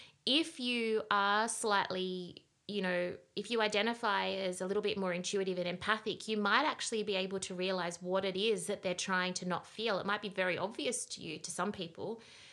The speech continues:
Um, and if you can do that, then sit back and with compassion, just take a minute and try and figure out the best way to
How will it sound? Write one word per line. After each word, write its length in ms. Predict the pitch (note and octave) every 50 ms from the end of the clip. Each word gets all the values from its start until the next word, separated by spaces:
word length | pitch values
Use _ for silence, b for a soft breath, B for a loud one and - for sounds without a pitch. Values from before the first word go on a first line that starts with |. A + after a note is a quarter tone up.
| B B B B -
Um, 400 | - G3+ F#3+ F#3 F#3 F#3+ F#3+ F#3+ - _ _ _ _ _ _ _ _ _ _ _ _ _ _ _ _ - -
and 100 | G#3+ A#3
if 120 | A#3+ A#3+
you 80 | C4 B3+
can 340 | - B3 C4 C4 C#4 D4+ D#4
do 220 | - D4 C#4 B3+
that, 320 | - G3 E3+ F3+ F#3 - - G3+
then 300 | - A3 G#3+ G#3+ G#3+ G#3+ G#3+ B B B B B _ -
sit 340 | - - - E4 D#4+ E4
back 420 | - A#3+ C#4+ C#4 F3+ F#3+ F#3+ - - -
and 280 | G#3+ G#3+ G#3 G#3+ G#3 G3
with 220 | A3+ B3+ A#3+ A#3+
compassion, 760 | - - B3 A3 - F#3+ G#3+ A#3+ - - - C#4 A3 F#3+ F#3+ F#3+
just 260 | A#3 B3 B3 - -
take 340 | - - A3+ C4+ F4 - G4
a 40 | C#4+
minute 400 | G#3+ F#3+ F3+ F3 F3 F#3 G3 - -
and 140 | G#3 G#3
try 220 | G3+ - A#3 A3 G#3+
and 100 | G#3+ G#3
figure 300 | - - B3 A#3+ B3 A#3
out 180 | A3+ G#3 - -
the 60 | G3
best 380 | F#3+ F#3+ G#3+ G#3+ G#3+ - - -
way 340 | G#3+ G#3 A3 G#3+ G3 F#3+ F#3+ F#3+
to 320 | - - G3+ G3 F#3+ F#3+